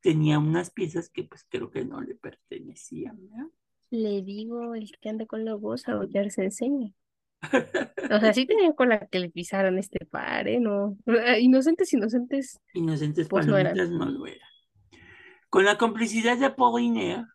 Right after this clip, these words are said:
Speaker 1: el pintor las compró por cincuenta francos, aún sabiendo de su procedencia,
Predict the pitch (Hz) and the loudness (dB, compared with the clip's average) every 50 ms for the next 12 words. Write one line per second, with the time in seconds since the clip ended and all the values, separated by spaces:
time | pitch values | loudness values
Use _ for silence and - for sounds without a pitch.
0 | _ _ - 180 160 165 _ 170 165 156 151 165 170 165 165 190 190 185 - - | _ _ -8 -8 -8 -6 _ -2 -2 0 0 2 2 2 2 2 0 0 0 -2
1 | 175 156 147 165 - - - 147 151 - - - 160 - 190 208 226 262 269 226 | -2 -2 -2 -2 -4 -4 -4 -8 -10 -10 -12 -16 -10 -6 -6 -6 -4 -4 -6 -6
2 | - 226 202 165 156 - 185 185 - - - _ - 160 160 165 180 185 - 240 | -6 -6 -8 -8 -6 -8 -8 -10 -10 -12 -18 _ -4 -2 -2 -2 -2 -4 -6 -6
3 | 220 208 214 170 156 156 170 170 - - 151 - - - 202 190 196 220 233 - | -4 -4 -2 -2 -2 -2 -2 -2 -4 -6 -10 -14 -14 -12 -12 -10 -8 -6 -6 -6
4 | 156 147 - - 160 - - | -6 -8 -10 -14 -16 -16 -18